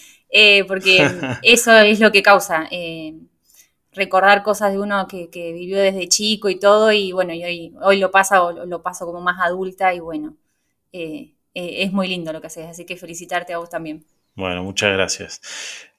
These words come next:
Speaker 2: Em, bueno, decías vos, un poco más adulta, eh, venís de una familia muy rural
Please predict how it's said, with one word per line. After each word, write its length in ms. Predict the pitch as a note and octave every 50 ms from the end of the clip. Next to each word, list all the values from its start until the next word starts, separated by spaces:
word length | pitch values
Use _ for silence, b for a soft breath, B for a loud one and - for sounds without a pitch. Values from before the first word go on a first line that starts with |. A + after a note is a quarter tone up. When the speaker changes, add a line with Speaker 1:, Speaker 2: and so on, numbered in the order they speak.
| _ _ -
Speaker 2:
Em, 1300 | B2 B2+ B2+ B2 B2 B2 B2 A#2+ A#2+ A#2+ A#2+ A#2+ A#2 A#2 A#2 A#2 A#2 A#2 A#2 A#2 A#2 A#2 A#2 - - _ _ _ _ _ _ _ _ _ _
bueno, 240 | - G3+ G3+ F#3 F3+
decías 220 | F3 E3+ - A3
vos, 420 | G#3+ G#3+ G3+ - - - - _ _
un 120 | - F3 D#3+
poco 200 | F#3+ F#3 F#3 F3+
más 220 | F3+ F3+ - -
adulta, 680 | E3 F#3 G3 F#3 F3 - E3+ E3 E3+ - - - _ _ _ _ _ -
eh, 680 | C3+ B2+ A#2+ A#2 A2+ A2+ A2+ A2 A2 A2 A2 G#2 - -
venís 200 | - C3 C#3 D3+
de 80 | E3 D#3
una 100 | C#3+ B2+
familia 460 | - - B2 C3+ D3+ D#3 D3 C3+ B2 A#2+
muy 260 | B2 C3+ C#3+ D3 C#3+
rural 720 | B2 B2+ C3 C3+ D3+ D3+ D3 C3+ C3 B2+ B2+ - _ _